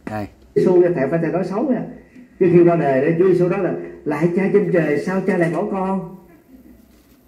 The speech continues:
Speaker 2: Chúa hờn giỏi chứ. Chúa, Chúa đang trách móc là, là, là Chúa Cha trên trời, tại sao không cứu, không cứu Ngài vào lúc đó?
Speaker 1: Ừ, ừ, ừ. À, bây giờ trước đây thì tôi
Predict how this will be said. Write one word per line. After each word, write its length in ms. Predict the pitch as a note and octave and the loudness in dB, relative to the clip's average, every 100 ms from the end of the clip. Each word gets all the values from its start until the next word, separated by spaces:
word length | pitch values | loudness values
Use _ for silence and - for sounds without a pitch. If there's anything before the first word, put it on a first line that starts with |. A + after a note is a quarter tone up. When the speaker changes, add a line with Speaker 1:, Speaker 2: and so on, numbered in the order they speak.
| - | 0
Speaker 2:
Chúa 160 | G#3+ | 2
hờn 260 | A#3+ F3+ F3 | 4 2 0
giỏi 260 | E3 - D#4 | 0 -2 -4
chứ. 280 | C#4+ B3+ - - _ _ _ _ _ _ _ _ _ _ - | -4 -6 -8 -18 _ _ _ _ _ _ _ _ _ _ 2
Chúa, 200 | A#3+ C4 | 4 4
Chúa 480 | B3+ C4+ B3+ A#3 G#3+ | 2 2 2 0 -2
đang 520 | G#3 G#3 G#3+ G#3+ G#3+ | 0 2 4 4 4
trách 200 | A3 D4+ | -2 -4
móc 260 | C4 C#4+ - | -4 -4 -4
là, 120 | G#3 | -4
là, 200 | F3 E3 | -2 -4
là 240 | D#3+ D#3+ D#3+ - | -2 -4 -4 0
Chúa 120 | D#4 | 0
Cha 120 | A3+ G#3+ | 2 4
trên 140 | G#3 - | 2 2
trời, 320 | E3+ D#3+ D#3 - - - | -2 -4 -6 -10 -20 -12
tại 100 | D3+ | -8
sao 120 | F3 | -6
không 160 | F#3+ A3 | -2 0
cứu, 300 | - D#4 D#4+ - - - _ - | 0 0 0 -4 -14 -20 _ -8
không 160 | F3+ | -6
cứu 160 | C4 C#4 | -2 2
Ngài 220 | F#3+ E3+ | 2 2
vào 100 | E3 | 0
lúc 120 | A3 | 0
đó? 120 | A3 - - - - _ | -2 -6 -10 -20 -20 _
Speaker 1:
Ừ, 80 | A#2 G#2+ G2+ _ - | -14 -12 -14 _ -16
ừ, 60 | G#2 G#2+ G2+ | -14 -12 -14
ừ. 60 | G2+ G#2 G#2+ - _ - _ _ - | -14 -12 -12 -16 _ -20 _ _ -16
À, 220 | A2 A2 - _ _ _ _ _ _ _ _ | -14 -14 -16 _ _ _ _ _ _ _ _
bây 120 | - C3+ | -10 -8
giờ 160 | C3 | -8
trước 220 | C#3 E3 E3 | -6 -6 -4
đây 240 | D3+ D3 | -4 -4
thì 60 | C#3+ A2+ | -8 -12
tôi 260 | B2+ D3 | -12 -10